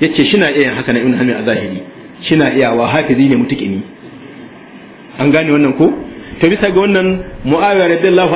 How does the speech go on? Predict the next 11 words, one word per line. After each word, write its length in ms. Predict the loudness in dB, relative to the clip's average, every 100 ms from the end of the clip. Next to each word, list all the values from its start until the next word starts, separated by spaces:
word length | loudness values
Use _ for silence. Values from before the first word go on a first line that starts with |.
| 0
anhu 360 | 2 2 2 0 -10 -2
bai 160 | 0
da 80 | 0
jahilci. 480 | 0 0 -2 -4 -8 -12 -16 -18 -20 -18 -4
A, 340 | 0 0 0 0
akwai 220 | 2 2
wannan 320 | 4 2 0 0
Ikrimah 300 | 0 2 2
tunu 160 | 2 2
Abba-, 320 | 0 0 0 2
a, 320 | 2 2